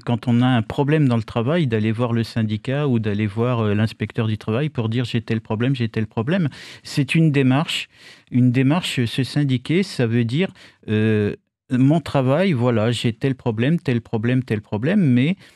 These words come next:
aussi, je voudrais améliorer mes conditions et en même temps que j'améliore mes conditions, am-, améliorer celles de mon collègue, celles de,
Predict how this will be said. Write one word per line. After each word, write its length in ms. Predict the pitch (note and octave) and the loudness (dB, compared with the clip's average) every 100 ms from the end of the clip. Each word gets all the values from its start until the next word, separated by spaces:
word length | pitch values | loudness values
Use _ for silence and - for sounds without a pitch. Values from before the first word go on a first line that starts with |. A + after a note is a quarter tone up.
| - - | -10 0
aussi, 420 | B2+ B2 F#3 A3 | 0 2 2 2
je 80 | C#3 | 4
voudrais 320 | C#3+ B2 G3 | 2 2 2
améliorer 680 | D#3 D3+ D3 C#3 A#2+ D3+ G3 | 4 4 4 2 2 2 2
mes 160 | C#3 | 2
conditions 680 | B2+ C#3 C3 B2+ - C3+ G3+ | 2 2 2 0 0 0 2
et 120 | C3+ | 2
en 60 | B2 | 2
même 220 | B2 A#2+ | 2 0
temps 240 | - C#3+ | 0 -2
que 120 | - A#2 | 0 0
j'améliore 420 | A#2+ A#2+ B2 C3+ | 0 2 2 2
mes 140 | B2+ | 2
conditions, 500 | B2+ A#2 G#2+ - D#3+ | 2 2 0 0 2
am-, 220 | D3 A#2+ - | 4 2 2
améliorer 600 | A#2 B2 C3 B2 A#2 D3+ | 2 4 4 4 2 0
celles 400 | - C#3 C#3 C3 | 0 0 0 2
de 160 | A2+ A2 | 2 2
mon 260 | A2 A2+ | 2 2
collègue, 500 | - G#2+ G2 A2+ C#3+ | 0 0 2 0 -2
celles 360 | - B2+ C3+ B2+ | -4 0 0 0
de, 280 | A2 G#2 | 0 -2